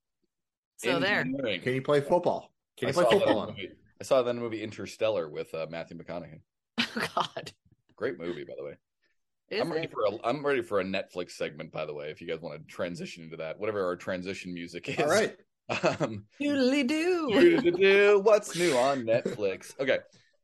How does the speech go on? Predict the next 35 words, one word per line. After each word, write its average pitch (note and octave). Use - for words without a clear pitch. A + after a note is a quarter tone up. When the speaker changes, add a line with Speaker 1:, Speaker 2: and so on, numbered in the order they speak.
Speaker 2:
So D3
I'm D3
gonna F3+
give D#3+
you D3
guys, C3
have C3
you F3+
guys F#3+
seen D3+
Love A#2+
Is G#2
Blind G2
at G2+
any G2+
point G2+
in F#2
time? F2+
Speaker 1:
No. G#3
Speaker 2:
Okay. F#2+
So D#3+
first B3
of C#3
all, G#2
Speaker 3:
Maybe. E3
Speaker 2:
I D3
would E3+
consider F3+
there's D3
different A#2+
tiers. F#2+
Speaker 1:
I D4+
don't E4
watch, C4+
like, F3+